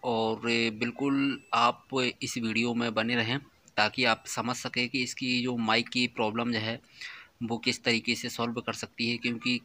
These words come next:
कई माइक चेंज करके देख लिए हैं, लेकिन फिर भी माइक की प्रॉब्लम का जो है सॉल्यूशन नहीं हुआ है। तो किस तरीके से इस, इस प्रॉब्लम का जो है सॉल्यूशन होगा, वो हम आपको बता दें। तो सबसे पहले नंबर पे आता है,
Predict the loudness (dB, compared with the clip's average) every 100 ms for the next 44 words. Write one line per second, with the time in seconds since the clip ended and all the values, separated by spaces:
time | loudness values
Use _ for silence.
0 | 4 6 6 6 4 4 2 4 2 4
1 | 4 2 2 0 0 -2 -2 0 2 2
2 | 4 2 2 0 0 0 -2 -2 0 0
3 | 0 -2 -2 -4 -4 0 2 2 0 2
4 | 0 0 -2 -2 -2 -2 -4 -4 -6 -10
5 | -12 -8 -10 -8 -4 -2 0 0 0 0
6 | -2 -2 -4 -2 -2 -2 0 2 2 0
7 | -6 -12 -10 -14 -14 2 6 6 2 0
8 | 0 2 2 2 0 -4 -2 0 0 0
9 | 0 0 0 0 2 0 -2